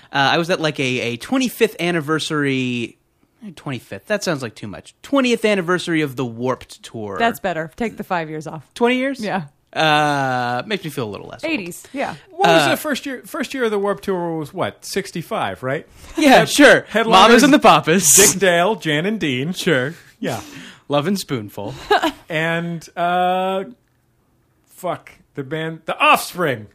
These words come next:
Speaker 1: There you go.
Speaker 3: Fuck!
Speaker 1: No, no, no, that's fine.
Speaker 2: You got it in there. You got
Speaker 3: Can
Speaker 2: it
Speaker 3: we
Speaker 2: in.
Speaker 3: do, can we go back? And then I'll say it like I thought of the name of the band. 'Cause the joke is that they've been around since then.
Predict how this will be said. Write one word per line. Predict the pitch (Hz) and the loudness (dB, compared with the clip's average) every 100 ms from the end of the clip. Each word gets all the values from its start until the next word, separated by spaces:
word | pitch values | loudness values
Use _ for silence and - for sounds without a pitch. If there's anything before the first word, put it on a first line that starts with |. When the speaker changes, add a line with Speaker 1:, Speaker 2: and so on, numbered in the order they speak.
| _ | _
Speaker 1:
There | 196 240 | 6 8
you | 214 175 | 10 8
go. | 139 135 135 127 123 | 4 2 2 2 2
Speaker 3:
Fuck! | 453 440 - - - _ | 2 2 -2 -12 -14 _
Speaker 1:
No, | 214 339 | 4 6
no, | 359 | 8
no, | 247 185 | 8 6
that's | 185 254 | 4 0
fine. | - 196 196 | 2 2 0
Speaker 2:
You | 269 285 | -2 6
got | 349 302 | 6 6
it | 240 | 2
in | 226 | -2
there. | 170 | -4
You | 202 208 | -4 0
got | 240 214 | 4 4
Speaker 3:
Can | 202 | 4
Speaker 2:
it | 180 | 2
Speaker 3:
we | |
Speaker 2:
in. | 403 | 0
Speaker 3:
do, | 403 | -2
can | 349 381 | -6 -4
we | 381 | -4
go | 403 | -4
back? | 381 339 330 - - _ - | -2 -4 -4 -12 -20 _ -14
And | 294 277 | -10 -6
then | 285 | -2
I'll | 285 | -2
say | 269 285 285 | -2 -2 -2
it | 247 | -2
like | 247 247 | -4 -4
I | 240 | -4
thought | - 247 | -2 -2
of | 240 196 | -2 -2
the | 214 | -4
name | 214 220 | -2 -4
of | 220 | -6
the | 190 | -6
band. | 196 220 214 | -6 -6 -6
'Cause | 269 247 | -8 -8
the | 269 | -10
joke | 349 381 311 | -6 -6 -6
is | 277 | -8
that | 240 - | -8 -4
they've | 240 220 | -2 0
been | 180 220 | 0 -4
around | 214 220 202 | -4 -4 -6
since | 190 151 - | -6 -10 -8
then. | 127 104 | -10 -10